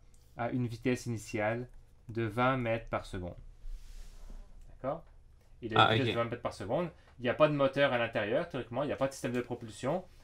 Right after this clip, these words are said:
Speaker 1: Donc, dès qu'il, dès qu'il touche, dès, dès qu'il arrête de toucher le pied,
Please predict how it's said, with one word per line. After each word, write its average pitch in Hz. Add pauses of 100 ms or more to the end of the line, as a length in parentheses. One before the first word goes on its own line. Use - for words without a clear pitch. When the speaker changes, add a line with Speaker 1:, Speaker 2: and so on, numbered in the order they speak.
(180)
Speaker 1:
Donc, 113
dès 123
qu'il, -
dès 165
qu'il -
touche, -
dès, 151
dès 175
qu'il 180
arrête 156
de 139
toucher 143
le 127
pied, 131